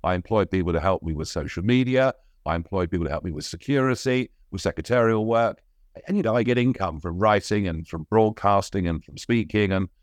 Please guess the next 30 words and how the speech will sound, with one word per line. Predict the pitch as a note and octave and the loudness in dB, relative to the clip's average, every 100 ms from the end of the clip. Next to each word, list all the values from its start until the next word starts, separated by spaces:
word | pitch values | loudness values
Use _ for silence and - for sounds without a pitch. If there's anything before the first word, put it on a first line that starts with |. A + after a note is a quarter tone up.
| _ _ | _ _
you | C#3+ | 0
know, | G#2+ G#2+ _ _ _ _ | 2 0 _ _ _ _
from, | - F3 E3 | -4 -4 -4
from | - F#3+ F3 | -4 0 2
a | |
variety | D3+ E3+ G#3+ G#3+ - D2 | 2 4 4 4 2 -6
of, | C2 - | -6 -6
so | B2+ - | -4 0
eight | F3+ D3+ | 0 0
or | |
nine | C#3 B2+ | -2 -2
different | C3+ - A2+ | -4 -6 -8
sources, | - D#3+ E3+ - E2 | 0 0 2 -2 -6
potentially, | - - D#3 E3 - E2 - _ _ _ - | -8 -2 -2 -2 -4 -6 -6 _ _ _ -8
of | F#2 | -2
little | A#2 G#2 | 0 2
bits | G#2 A2+ | 0 0
of | G#2 | 0
income | G2 F#2 F2+ | 0 -2 -4
coming | - F#2+ E2+ | -2 -2 0
in | F2 D#2+ | -2 -2
here | G2 E2 | -4 -4
and | D#2+ G2 | -6 -4
there. | A#2+ C#2 D#2 _ _ - | -4 -4 -12 _ _ -4
You | - | -4
know, | B2 _ _ C3 | -4 _ _ -2
I'm | C3+ | 0
a | |
genuine, | C#3+ D3+ C#3+ C3+ B2 | 2 2 2 0 -2
legit, | G#2+ B2+ B2+ | -2 -2 -2